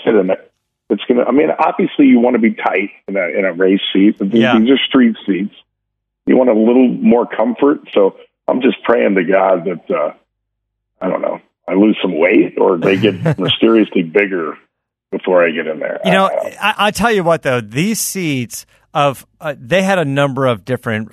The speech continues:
Speaker 2: uh, street seats out there, and they do sort of have narrow versions and wide versions. And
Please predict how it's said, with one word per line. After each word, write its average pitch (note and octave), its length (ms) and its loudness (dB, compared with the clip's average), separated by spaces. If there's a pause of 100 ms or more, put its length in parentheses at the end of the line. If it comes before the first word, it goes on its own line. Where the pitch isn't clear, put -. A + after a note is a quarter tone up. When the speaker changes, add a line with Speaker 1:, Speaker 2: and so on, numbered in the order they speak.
Speaker 2:
uh, G#2+ 160 -6
street - 520 -8
seats A2+ 320 -10
out A2 280 -6
there, G2 240 -8
and A2 240 -8
they A#2+ 100 -4
do C#3+ 220 -6
sort C3 200 -8
of A2+ 80 -8
have G#2 240 -6
narrow A2+ 460 -2
versions G#2+ 560 -10
and G2+ 160 -14
wide G#2 260 -6
versions. G2+ 500 -10
And A2 320 -8